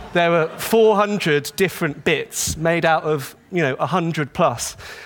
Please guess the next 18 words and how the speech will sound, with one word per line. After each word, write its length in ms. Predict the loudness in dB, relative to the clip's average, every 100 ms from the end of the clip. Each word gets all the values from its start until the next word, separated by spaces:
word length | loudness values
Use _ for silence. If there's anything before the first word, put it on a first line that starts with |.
| -4
different 340 | -4 -2 -4 -4
materials. 720 | 0 2 2 0 -2 -6 -8 -10 -12 -12 0
I 80 | 0
didn't 220 | 0 0
have 200 | 0 0
the 60 | 0
rest 240 | 0 0
of 80 | 0
my 140 | 2
life 340 | 4 4 2 -4
to, 220 | -4 -2
uh, 240 | 0 -2 -2
to 180 | -2 -4 -6 -2
do 180 | 2 2
this 140 | 2 0
project. 480 | -2 0 -2 0
I 80 | 0
had, 260 | 2 0